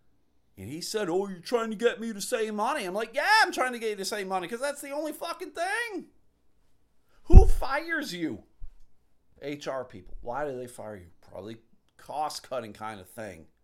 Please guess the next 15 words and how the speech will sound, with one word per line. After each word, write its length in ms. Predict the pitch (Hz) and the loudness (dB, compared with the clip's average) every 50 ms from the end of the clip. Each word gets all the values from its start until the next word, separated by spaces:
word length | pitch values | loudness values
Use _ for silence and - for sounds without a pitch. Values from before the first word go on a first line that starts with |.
| - - _ _ _ _ _ _ _ _ _ _ | -20 -20 _ _ _ _ _ _ _ _ _ _
right? 440 | - 123 165 294 359 370 359 - - - - _ _ _ - _ _ _ _ _ _ _ _ _ _ _ _ _ _ _ _ _ _ _ | -12 -12 -10 -10 -12 -14 -16 -20 -20 -20 -20 _ _ _ -20 _ _ _ _ _ _ _ _ _ _ _ _ _ _ _ _ _ _ _
It's 200 | 165 156 160 - | -14 -14 -14 -16
goddamn 2000 | - 113 101 98 - 147 151 151 156 160 160 170 175 175 165 160 - _ - _ _ _ _ _ - 117 113 98 135 143 135 135 139 135 135 135 135 135 135 131 _ _ _ _ _ _ _ _ _ _ | -20 -20 -20 -12 -8 -6 -6 -4 -4 -4 -4 -4 -4 -6 -8 -14 -20 _ -20 _ _ _ _ _ -20 -20 -20 -8 -6 -6 -6 -6 -8 -8 -8 -8 -8 -10 -12 -16 _ _ _ _ _ _ _ _ _ _
money. 640 | 92 101 98 92 101 110 120 127 117 110 95 78 71 - - - - - - _ _ - _ | -20 -20 -16 -14 -12 -10 -10 -10 -12 -14 -16 -18 -20 -20 -20 -20 -20 -20 -20 _ _ -20 _
Money 600 | - 98 101 104 113 123 139 151 170 190 202 208 196 | -18 -16 -14 -10 -6 -6 -6 -6 -6 -6 -8 -8 -8
is 140 | 180 - | -8 -10
the 240 | - 143 156 151 - - | -10 -12 -14 -16 -10 -10
only 320 | 135 135 143 151 165 165 | -8 -8 -6 -8 -8 -10
thing 540 | 165 - - - 139 131 127 123 123 120 - - - - _ | -12 -14 -12 -10 -8 -6 -6 -8 -10 -12 -16 -20 -20 -20 _
that 280 | - 101 - - - 92 | -10 -10 -10 -10 -16 -16
motivates 1080 | 92 98 98 101 107 120 120 120 120 120 110 101 110 107 107 107 107 107 - - - _ _ _ _ - | -14 -10 -8 -6 -6 -6 -4 -6 -6 -6 -8 -8 -10 -10 -10 -10 -12 -14 -18 -20 -20 _ _ _ _ -20
leadership. 840 | - 87 87 87 92 95 101 98 92 90 - - - 76 69 - _ _ | -20 -20 -18 -16 -14 -14 -12 -12 -14 -16 -16 -16 -18 -18 -20 -20 _ _
That's 360 | 90 87 92 202 - - - - - - - - - - - | -12 -12 -12 -12 -14 -18 -20 -20 -20 -20 -20 -20 -20 -8 -8
fucking 420 | - 117 117 - 143 120 120 123 | -6 -6 -6 -10 -12 -12 -10 -6
it. 260 | 123 110 98 - - | -6 -6 -8 -8 -14